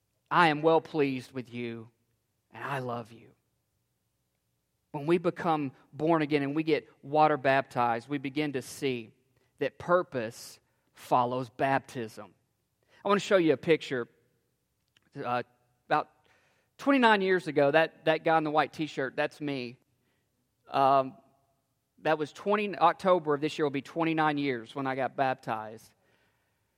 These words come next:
It's crazy. I don't look a day over twenty-one, do I? If you look at the back of my hair right here, I'm showing you something.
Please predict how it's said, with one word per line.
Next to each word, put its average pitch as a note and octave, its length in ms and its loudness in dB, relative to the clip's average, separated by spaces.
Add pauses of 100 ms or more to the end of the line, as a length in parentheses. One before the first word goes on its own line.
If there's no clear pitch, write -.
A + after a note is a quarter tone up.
(280)
It's - 100 -20
crazy. C3 640 -2
I - 80 -10
don't C#3 140 -8
look C#3+ 140 -10
a - 20 -8
day C#3+ 180 -4
over C3 200 -6
twenty-one, C3 560 -12
do A#2+ 180 -12
I? A#2 120 -16 (3000)
If C3 140 -14
you C#3+ 80 -4
look C#3 120 -12
at - 40 -20
the C3+ 60 -4
back C3+ 240 0
of C3 60 -10
my A#2 120 -6
hair C3 240 -6
right A#2+ 220 -6
here, A#2 220 -10
I'm A#2+ 100 -14
showing C3 300 -10
you A#2+ 80 -12
something. A#2 520 -14